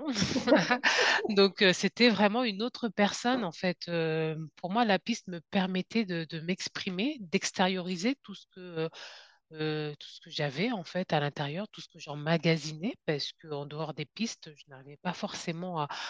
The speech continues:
à, à m'exprimer et puis à me libérer. Donc,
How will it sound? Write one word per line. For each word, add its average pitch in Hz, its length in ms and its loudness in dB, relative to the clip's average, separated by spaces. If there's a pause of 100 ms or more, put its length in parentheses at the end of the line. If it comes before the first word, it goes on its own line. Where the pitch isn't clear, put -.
(340)
à, 170 320 2
à 170 60 6
m'exprimer 175 720 2
et 170 60 0
puis - 200 0
à 156 80 6
me 160 160 -4
libérer. 180 720 2
Donc, 165 220 -10